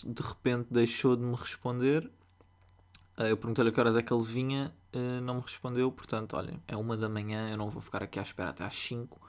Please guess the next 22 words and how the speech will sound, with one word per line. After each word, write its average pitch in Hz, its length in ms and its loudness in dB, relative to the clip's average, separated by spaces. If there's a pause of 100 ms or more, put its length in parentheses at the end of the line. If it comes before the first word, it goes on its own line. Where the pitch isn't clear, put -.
(960)
Portanto, 120 1200 2
já, 104 120 0
estou - 180 -4
cá. - 220 -8 (880)
Eh, 110 720 -2 (440)
queria 123 200 2
ver 113 100 4
se - 80 2
gravava 110 360 2
um 113 60 0
episódio 110 440 -2
inteiro 107 260 -2
de 113 60 -4
Mental 107 260 -2
Awareness, 110 420 0
claro 104 240 -4
que, - 120 -16
pronto, 101 260 -4
tenho 107 180 -4
estes - 300 -6 (420)
poucos 120 320 0
dados 120 540 0